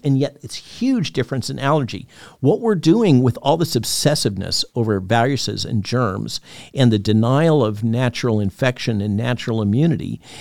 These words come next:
is that we are totally cooking people's immune systems in ways that are not good. We have evolved to live in the presence of pathogens. Okay, it's part of our biome. Okay, we,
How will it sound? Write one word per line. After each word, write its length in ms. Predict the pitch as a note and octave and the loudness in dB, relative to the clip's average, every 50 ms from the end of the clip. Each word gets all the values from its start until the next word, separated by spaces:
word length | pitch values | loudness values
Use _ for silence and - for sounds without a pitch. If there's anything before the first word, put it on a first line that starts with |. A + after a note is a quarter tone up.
| - - - | -20 -10 0
is 240 | - D#3+ D3+ C#3 A#2+ | 2 4 4 6 4
that 160 | C#3+ - - | 2 2 2
we 160 | C#3 E3 G3+ | 2 2 4
are 120 | F#3 D3+ C3 | 2 2 0
totally 460 | - - - - F#3+ G#3 G#3 F3+ C3 | -2 -2 0 2 2 4 2 0 -2
cooking 420 | - - - E3+ E3 - C#3 B2+ | 0 -2 -2 -2 0 -2 -2 -2
people's 380 | - - B2+ A2 - - F#2+ F#2+ | -2 -2 -2 -2 -2 -4 -2 0
immune 300 | G#2 A2+ C#3 F#3 A3 G#3+ | 0 2 4 4 4 2
systems 500 | - - - G#2 - - B2 B2+ A#2 - | 2 0 -4 -4 -4 -4 -4 -4 -4 -2
in 140 | B2 A#2 G#2+ | -2 -2 -2
ways 320 | B2+ C3 C3 C3 A2+ - | -2 0 0 0 -2 -2
that 180 | G#2+ G#2+ - - | -6 -8 -6 -4
are 160 | A#2+ A2 G2+ | 0 2 2
not 340 | G2 G2+ A2 A#2+ A2+ - - | 4 4 4 2 2 0 -2
good. 320 | F2 F#2+ G#2+ E2 C#2 - - _ - A2 G2 F#2 - - - - - - | -2 0 0 0 -4 -8 -16 _ -20 -20 -20 -20 -20 -20 -20 -20 -20 -10
We 280 | - B2+ A2+ D3 G#3+ A#3 | -2 2 4 4 6 6
have 160 | A#3 G#3+ E3 | 6 6 6
evolved 680 | C3 A#2+ G#2+ G2+ A#2 A#2 C3+ C#3+ C#3+ C#3 C3+ - - - - _ _ _ - | 4 4 2 2 2 2 2 4 4 4 2 2 -2 -8 -18 _ _ _ -4
to 100 | - A#2+ | -2 0
live 540 | G#2+ G#2+ A2 B2+ D#3 E3 C3 A#2 G#2+ A2+ - - | 2 2 4 4 6 6 4 2 0 -2 -6 -4
in 100 | - A2+ | -2 -2
the 80 | G2 - | -2 -2
presence 540 | - - - C#3 B2+ A2 G#2+ G#2+ F#2+ - | -4 -4 -2 0 0 0 0 -2 -2 -4
of 180 | - - - - | -6 -8 -12 -10
pathogens. 800 | - - C#3+ C#3 C3+ - G#2+ F#2 - - - - - - - - _ _ - - - - - _ - | -4 -2 -2 -2 -2 -2 -6 -6 -6 -8 -12 -10 -8 -8 -8 -8 _ _ -20 -20 -20 -20 -20 _ -20
Okay, 240 | - - C3+ C3 B2+ | -6 -2 0 0 0
it's 260 | B2+ - A#2+ - - | 0 -2 -6 -6 -8
part 360 | - - - - D3 D#3 D3 - | -10 -4 0 0 2 2 0 -2
of 160 | C#3 A#2+ F#2+ | -2 -2 0
our 120 | A2+ A#2+ | 0 0
biome. 800 | A2+ E2+ D#2+ E2+ - G#2 A2 A#2 B2 A#2+ G2 E2 D#2+ - - - - _ _ _ - A2 G2 G2 - - - _ | 0 -2 -4 -6 -2 -2 0 2 2 2 0 -2 -4 -8 -12 -16 -18 _ _ _ -20 -20 -20 -20 -20 -20 -20 _
Okay, 200 | - - B2 C3 B2+ | -6 -4 -4 -4 -2
we, 300 | - C3 C#3+ D#3+ E3 D#3 | 2 4 4 6 6 4